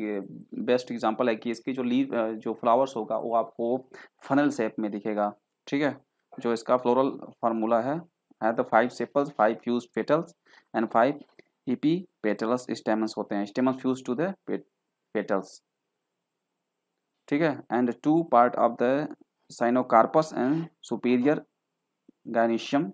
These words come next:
पाया जाता है। Then and the fruit can be capsule, berry, nut and all contain only two seeds per one locules। वन ओवरी में दो सीड्स इसमें पाए जाते हैं। तो स्पेसिफिक क्राइटेरिया फनल शेप इसका जो आपको दिखेगा, फ्लावर्स दिखेगा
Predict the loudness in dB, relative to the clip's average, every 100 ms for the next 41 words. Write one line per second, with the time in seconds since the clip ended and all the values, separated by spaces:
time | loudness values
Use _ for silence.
0 | -2 0 2 0 0 0 0 -4 -6 -6
1 | -2 -2 0 0 0 0 0 0 -2 -4
2 | _ _ _ 0 0 0 -4 -4 -10 _
3 | _ _ 0 2 2 0 -4 -4 2 2
4 | 0 -14 -20 -8 -6 0 2 2 0 0
5 | 0 0 0 -2 -2 -2 -4 -6 -6 -2
6 | 0 0 -2 -2 -2 -2 -4 -4 -4 -4
7 | -4 -6 _ _ _ _ _ _ -2 0
8 | 0 0 0 0 0 -4 -6 -6 -2 -2
9 | 0 -4 -6 -14 _ -12 -6 -2 -2 -2
10 | -6 -8 -8 -8 -8 -6 -4 -4 -4 -6
11 | -6 -4 -2 -2 -4 -6 -6 -6 -6 -6
12 | -8 -8 -10 -8 -8 -8 -6 -6 -6 -8
13 | -6 -6